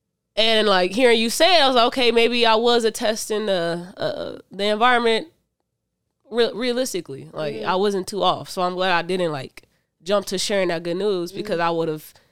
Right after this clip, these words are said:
Speaker 1: kinda
Speaker 2: I wish you would have, though.
Speaker 1: For what?
Speaker 2: I'm still gonna celebrate my
Speaker 1: Like,
Speaker 2: friends
Speaker 1: you're
Speaker 2: regardless.
Speaker 1: cool.
Speaker 2: Yeah.
Speaker 1: But I can't say that about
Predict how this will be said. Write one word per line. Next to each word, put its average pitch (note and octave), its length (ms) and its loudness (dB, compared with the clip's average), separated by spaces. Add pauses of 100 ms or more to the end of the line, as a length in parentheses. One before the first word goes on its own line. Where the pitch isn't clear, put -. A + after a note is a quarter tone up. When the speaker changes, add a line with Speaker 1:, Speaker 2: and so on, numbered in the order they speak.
(420)
Speaker 1:
kinda B3 540 2
Speaker 2:
I D4 120 0
wish A#4+ 180 2
you D#4+ 60 -2
would E4 200 -2
have, D4+ 160 0
though. D#4 400 0 (1200)
Speaker 1:
For G#3+ 220 -4
what? F4+ 200 4
Speaker 2:
I'm C5+ 60 -4
still A4+ 300 2
gonna G4+ 180 2
celebrate F#4 380 2
my F4 160 0
Speaker 1:
Like, D#4 140 6
Speaker 2:
friends D4 180 4
Speaker 1:
you're A4 140 8
Speaker 2:
regardless. D#4 280 4
Speaker 1:
cool. G3 460 4
Speaker 2:
Yeah. C#4+ 520 -2
Speaker 1:
But G#3 460 4 (1080)
I C4 120 4
can't D4 240 2
say C#4+ 220 2
that B3+ 140 4
about G#3+ 380 2